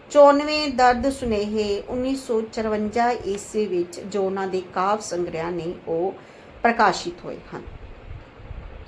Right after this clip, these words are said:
ਸੋ ਇਹ ਸਨ ਤੇ ਉਹਨਾਂ ਦੀਆਂ ਰਚਨਾਵਾਂ ਦੇ ਨਾਮ ਤੁਸੀਂ ਜ਼ਰੂਰ ਯਾਦ ਰੱਖਣੇ ਨੇ, ਕਿਉਂਕਿ ਇੱਕ ਕੁਐਸਚਨ ਜਿਹੜਾ ਹੈ ਰਚਨਾਵਾਂ ਚੋਂ ਜ਼ਰੂਰ ਪੁੱਛਿਆ ਜਾਂਦਾ ਹੈ ਕਿ ਕਿਹੜੀ ਰਚਨਾ ਕਦੋਂ ਕੀਤੀ ਗਈ ਹੈ।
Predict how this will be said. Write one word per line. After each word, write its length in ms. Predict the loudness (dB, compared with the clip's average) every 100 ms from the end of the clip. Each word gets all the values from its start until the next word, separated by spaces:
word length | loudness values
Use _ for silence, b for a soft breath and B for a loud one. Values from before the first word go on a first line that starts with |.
| -4
ਸੋ 140 | -2 4
ਇਹ 480 | 8 10 8 6 -2 -12 -14 -4 2
ਸਨ 400 | 4 2 0 -4 -14 -20 -20 -20 -14 -8 -2
ਤੇ 80 | 0
ਉਹਨਾਂ 320 | 2 2 4
ਦੀਆਂ 200 | 4 2
ਰਚਨਾਵਾਂ 580 | 0 -2 0 2 0 2
ਦੇ 160 | 2
ਨਾਮ 400 | 2 2 -2 -6 -14 -10
ਤੁਸੀਂ 460 | -8 -6 -2 -2 -2 -6 -14 -4
ਜ਼ਰੂਰ 340 | 0 2 2
ਯਾਦ 340 | 4 4 4 2
ਰੱਖਣੇ 380 | -4 -2 0 0
ਨੇ, 300 | -2 -2 -2
ਕਿਉਂਕਿ 300 | -4 -2 -4
ਇੱਕ 140 | -4
ਕੁਐਸਚਨ 520 | 0 2 2 0 -2 0
ਜਿਹੜਾ 360 | 2 2 2
ਹੈ 440 | 0 -2 0 -2 B B B -6 6
ਰਚਨਾਵਾਂ 680 | 6 6 4 4 6 6 4
ਚੋਂ 260 | 2 0 0
ਜ਼ਰੂਰ 300 | 0 -2 -2
ਪੁੱਛਿਆ 340 | -4 -2 -2
ਜਾਂਦਾ 320 | 0 0 0
ਹੈ 120 | 0 0
ਕਿ 200 | -6 -6 0
ਕਿਹੜੀ 340 | 2 2 0
ਰਚਨਾ 420 | -2 -2 -4 -4 -2
ਕਦੋਂ 240 | -4 -4
ਕੀਤੀ 360 | -6 -10 -12 -8 -6
ਗਈ 160 | -6 -6 -6
ਹੈ। 180 | -6